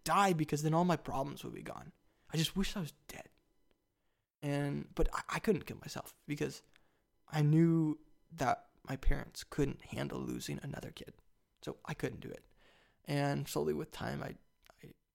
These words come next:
I grew to see more love and not want to do something like that. Anyways, so let's move on to age seventeen. So at seventeen years old, at sixteen, I'd started messing around with YouTube videos. And at seventeen years old, I tr-,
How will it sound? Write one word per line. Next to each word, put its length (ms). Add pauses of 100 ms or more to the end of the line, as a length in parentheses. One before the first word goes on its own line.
I 40
grew 200
to 60
see 200
more 180
love 380
and 220 (1080)
not 140
want 140
to 80
do 100
something 340
like 120
that. 140 (340)
Anyways, 360
so 140
let's 140
move 160
on 140
to 140
age 280 (160)
seventeen. 720 (180)
So 320 (260)
at 120
seventeen 400
years 180
old, 240 (560)
at 100
sixteen, 320
I'd 140
started 460 (420)
messing 280
around 240
with 120
YouTube 300
videos. 400 (120)
And 140
at 80
seventeen 500
years 220
old, 260 (960)
I 140
tr-, 420